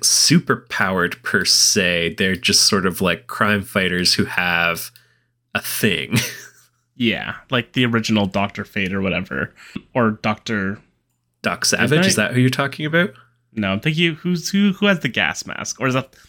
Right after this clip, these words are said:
Speaker 2: that's the original Sandman, right?
Speaker 1: Yes.
Speaker 2: Anyways, uh,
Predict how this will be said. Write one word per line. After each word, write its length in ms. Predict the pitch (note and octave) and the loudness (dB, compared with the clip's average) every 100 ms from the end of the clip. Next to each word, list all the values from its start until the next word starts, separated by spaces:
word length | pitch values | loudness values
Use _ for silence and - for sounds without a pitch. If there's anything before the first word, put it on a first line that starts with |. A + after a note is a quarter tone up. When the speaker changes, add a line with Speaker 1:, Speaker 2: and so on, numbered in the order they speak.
| - | -8
Speaker 2:
that's 140 | D3 | -4
the 80 | D3 | 0
original 260 | C3+ B2 | 2 2
Sandman, 680 | G#2+ - A2+ G2 E2 G1+ D#2 | 0 2 2 0 -4 -10 -2
right? 100 | G2+ | 2
Speaker 1:
Yes. 540 | G2 G1+ - - - - _ _ _ _ _ _ _ _ _ - | 2 2 0 2 0 -2 _ _ _ _ _ _ _ _ _ -8
Speaker 2:
Anyways, 460 | G#2 A#1+ - - - - - - | -6 -4 -2 -2 -4 -8 -12 -4
uh, 400 | C#3 C3+ C3 C3 | 0 4 4 4